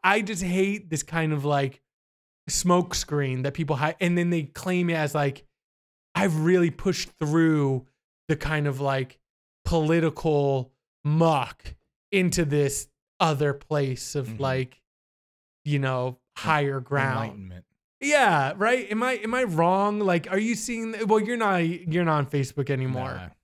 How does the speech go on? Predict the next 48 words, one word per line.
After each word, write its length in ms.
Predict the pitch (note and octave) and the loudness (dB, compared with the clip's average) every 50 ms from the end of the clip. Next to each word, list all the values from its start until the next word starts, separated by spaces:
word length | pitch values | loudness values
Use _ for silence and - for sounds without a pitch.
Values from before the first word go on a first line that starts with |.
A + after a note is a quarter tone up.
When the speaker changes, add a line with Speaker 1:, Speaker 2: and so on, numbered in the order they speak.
| _ _ _ _ - | _ _ _ _ -8
Speaker 1:
But 100 | - C4+ B3 | -6 -4 -2
you 120 | G3+ A#3 | 0 0
know 80 | A#3 A#3 | 2 2
what 80 | A3+ | 2
Speaker 2:
And 100 | - G#3+ | 2 2
Speaker 1:
I 40 | A3 | 2
mean? 60 | G#3+ - | 2 2
Speaker 2:
I'm 40 | - | 0
Speaker 1:
Like 60 | B2+ | 0
Speaker 2:
not 60 | B2+ A2+ | -2 -6
on 80 | A2+ A2 | -8 -8
Twitter, 360 | - C3 A2 G#2 G2 F#2 E2+ - | -6 -6 -6 -6 -6 -8 -10 -10
so 100 | - G#2+ | -10 -8
I 80 | G#2+ G2+ | -8 -8
definitely 460 | G2 G2 A#2 C3 B2+ - - G2+ F#2+ | -8 -6 -6 -6 -6 -8 -12 -14 -14
don't 160 | F#2 F2+ F2+ | -14 -14 -16
get 160 | F2+ F2 E2+ | -16 -16 -16
it. 120 | E2+ E2 - | -14 -8 -4
Speaker 1:
Exactly. 520 | - G3 F3+ A#3+ A#3+ A#3 - F3 E3+ F3+ F3+ | -2 0 2 2 2 2 2 0 -2 0 2
And, 200 | G#3+ A3 G#3+ G#3+ G#3 | 0 0 0 0 -2
and 140 | G#3 G3+ G#3+ | -2 0 0
that's 180 | A3+ A3+ A3+ | 0 -2 -2
the 100 | - B3 A#3+ | -2 0 2
other 100 | A#3 A3 | 2 2
thing, 260 | G#3+ A#3+ A#3 A3+ G#3 | 0 -4 -4 -4 -4
too, 460 | - - B3+ C#4 B3 F3 C#3 A#2+ - _ _ _ _ - | -4 -2 -2 0 0 0 0 -2 -6 _ _ _ _ -4
are 100 | F#3+ G3 | -4 -2
people 340 | - - - B3 B3 - A#3+ | -2 0 -2 -2 -2 -2 -4
who 140 | E3+ F#3 A3 | 0 2 2
are 100 | G3+ F#3 | 2 2
trying 300 | C#3+ - - G#3 G#3+ G#3 | 0 -2 -4 -2 0 -2
to 60 | G3 | -2
say, 260 | - - G3+ F#3+ F#3+ | 0 0 2 2 2
like, 380 | F3+ E3+ D#3 D3 C#3+ C3+ - - - D3+ C#3 - - - _ _ | 4 2 2 2 0 -2 -4 -12 -14 -14 -14 -14 -18 -20 _ _
<clears throat> 340 | _ _ _ _ _ - | _ _ _ _ _ -6
"Here 360 | - - - G#3+ A3+ B3 B3+ B3+ | 0 2 4 4 4 4 2 2
is 500 | A#3+ A3 F#3+ F#3 E3+ E3 D#3 C#3 A3+ - | 4 4 4 6 4 4 2 -2 -4 -4
a 100 | - E3+ | -4 -4
five 480 | C3+ - - - F#3 E3 F3 F#3+ G3 F#3 | -4 -4 -4 0 2 4 4 4 2 0
thousand 420 | - G3+ F3+ F3 E3+ C#3 D#3 D#3 | 0 2 2 2 2 2 0 0
word 260 | D#3 D3+ D#3 D#3 D3 D3+ | 2 2 2 2 2 2
article 420 | E3 D#3+ D3 D3 D3 C#3+ - D#3 | 2 2 2 2 0 0 0 0
about 260 | C3+ D3 D3 D3 D#3 | 0 0 0 -2 0
why 240 | C#3 C#3+ D3+ D3+ D3+ | 2 2 4 4 4
I'm 140 | D3+ D#3 E3+ - | 2 0 -2 0
off 220 | D#3 C#3+ C3 - | 0 0 0 -2
social 400 | - - E3 D3+ C3 - - C#3+ | -4 -2 0 0 0 0 -2 -2
media," 500 | C#3 C#3 C3+ B2+ B2+ B2+ C3 - - - | -2 0 -2 -4 -4 -6 -10 -12 -14 -18